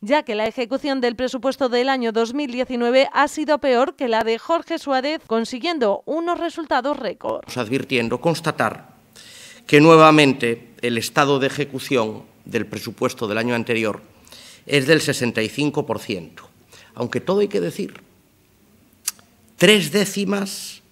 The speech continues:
Speaker 2: por debajo de lo que fue el año solamente de Suárez. Exactamente la ejecución presupuestaria del Ayuntamiento de Ferrol fue en el año dos mil diecinueve, es verdad que la mitad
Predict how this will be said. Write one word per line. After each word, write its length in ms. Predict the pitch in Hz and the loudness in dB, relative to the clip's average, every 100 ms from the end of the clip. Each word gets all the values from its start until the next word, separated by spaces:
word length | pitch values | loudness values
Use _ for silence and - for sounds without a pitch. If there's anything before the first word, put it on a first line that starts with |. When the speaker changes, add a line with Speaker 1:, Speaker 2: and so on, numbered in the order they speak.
| - | 6
Speaker 2:
por 180 | 185 | 8
debajo 560 | 165 170 196 - 208 240 - _ _ _ _ _ _ _ _ _ _ | 10 8 6 -2 -8 -10 -14 _ _ _ _ _ _ _ _ _ _
de 880 | - 113 120 143 151 151 160 156 - - _ _ - | -16 -2 4 6 6 4 0 -6 -18 -20 _ _ -8
lo 240 | 117 120 | -4 -2
que 80 | 120 | -4
fue 400 | - 143 131 131 - _ _ _ _ _ | 0 2 2 -2 -16 _ _ _ _ _
el 180 | - 120 | -2 4
año 420 | 127 127 127 131 - - - - - | 6 6 2 0 -6 -20 -20 -20 -20
solamente 720 | - - 127 120 123 123 123 | -2 4 6 6 4 2 0
de 120 | 110 | -2
Suárez. 520 | 107 110 82 - - - | -2 -4 -6 -8 -18 -18
Exactamente 680 | - - - 165 151 165 170 | -4 -2 0 2 2 2 0
la 100 | 131 | -2
ejecución 560 | 117 120 - 110 165 170 | -4 -8 -12 -6 -6 -4
presupuestaria 720 | 147 135 131 127 - 135 131 | -6 -8 -8 -8 -6 -2 0
del 120 | 123 | 0
Ayuntamiento 880 | 120 113 117 110 135 151 - 127 110 - - - - _ | -2 -4 -4 -4 -2 -2 -2 -4 -4 -10 -20 -20 -20 _
de 120 | 117 | -2
Ferrol 480 | 156 131 143 151 151 - - - - | 0 0 2 2 0 -8 -20 -20 -20
fue 380 | - 156 151 139 - - - _ - | -4 2 2 2 -6 -20 -20 _ -2
en 140 | 120 | 2
el 120 | 113 | 4
año 440 | 135 139 135 139 - 110 | 4 4 2 0 -4 -6
dos 180 | 117 | -4
mil 360 | 131 135 120 87 | 0 0 0 -6
diecinueve, 640 | 113 127 - 117 127 143 - | -8 -8 -4 -2 -2 -4 -8
es 160 | 123 | -6
verdad 400 | - 107 117 107 | -2 -2 -4 -6
que 140 | - 107 | -8 -6
la 100 | 101 | -6
mitad 460 | 104 104 123 107 | -6 -4 -4 -4